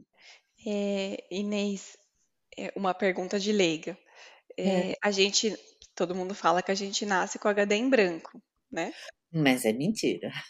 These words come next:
Speaker 1: Ah, então, eu acho que era isso que eu queria abordar, assim, é, se a gente, na minha, na minha co-, na minha, no meu entendimento, né, a gente nasce com H D em branco, então a gente passa a escanear todo o ambiente a partir do momento que a gente nasce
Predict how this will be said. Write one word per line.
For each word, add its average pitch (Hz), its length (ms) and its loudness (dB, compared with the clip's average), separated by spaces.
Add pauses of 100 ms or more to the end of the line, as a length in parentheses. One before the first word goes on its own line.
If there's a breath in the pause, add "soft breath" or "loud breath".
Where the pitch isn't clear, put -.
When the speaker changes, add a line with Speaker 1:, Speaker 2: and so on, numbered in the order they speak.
(220 loud breath)
Speaker 1:
Ah, 233 320 8
então, - 320 0 (640 loud breath)
eu 233 120 6
acho 240 180 4
que - 40 6
era 208 120 6
isso 214 100 -4
que 247 60 -4
eu 233 60 0
queria 214 280 6
abordar, 208 440 4
assim, 175 300 -4
é, 170 220 0 (540 loud breath)
se - 280 0
a 208 100 8
gente, 226 500 2 (140)
na 185 120 -4
minha, 196 160 0
na 185 140 -2
minha 190 140 0
co-, - 180 -4
na 190 120 0
minha, 202 240 -2
no 214 120 -2
meu 196 120 2
entendimento, 214 720 -2
né, 180 80 -4
a - 20 -4
gente 175 260 -6
nasce 165 200 -4
com - 120 -10
H 180 140 2
D 180 100 0
em 175 120 -2
branco, 196 300 2
então 220 140 0
a 247 40 0
gente 220 200 -6
passa 202 220 -2
a - 20 -4
escanear 196 720 0
todo 220 280 2
o 220 40 6
ambiente 208 680 0
a 240 60 -4
partir 214 260 0
do 208 60 -6
momento 202 280 -4
que - 80 -4
a 196 40 0
gente 202 320 -4
nasce 190 600 -2